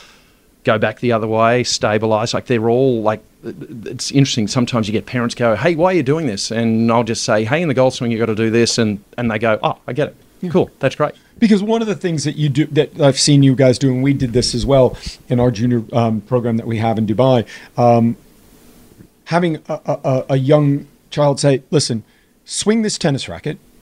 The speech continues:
Speaker 2: you know, do this for ten reps. Now take a ball and throw the ball, right? Do that ten times. Now kick a soccer ball, do that ten times." And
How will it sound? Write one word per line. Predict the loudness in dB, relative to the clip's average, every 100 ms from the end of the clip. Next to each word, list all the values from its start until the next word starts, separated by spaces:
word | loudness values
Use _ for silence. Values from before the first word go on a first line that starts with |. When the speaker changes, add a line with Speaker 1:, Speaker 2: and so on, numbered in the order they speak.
| _ -2
Speaker 2:
you | -2
know, |
do | -2 0 2
this | 4 0
for | -2 2 2 2 -6 _ _ _ _ -20 _ _ _ -10
ten | -4 0
reps. | 0 -4 -10 -16 -6
Now | -2 0 -2 -4 -12 _ _ _
take | -2 0 0
a |
ball | 2 4 4 2 -2 _
and | -12 -12
throw | -14 0 4 4
the | 2
ball, | -4 -6 -10 -18 _ _
right? | -8 -8 -8 _
Do | -2
that | 0 0
ten | -2
times. | -6 -8 -14 -14 -4
Now | 0 0 -2 _ _ _ _ _
kick | -4 -2
a | 0
soccer | 2 2 2
ball, | -4 -4 -6 -8 _ _ _
do | -6 0
that | 2 0 _
ten | -4 -4
times." | -4 -10 -12 -16 -20 -18 -2
And | 0 2 0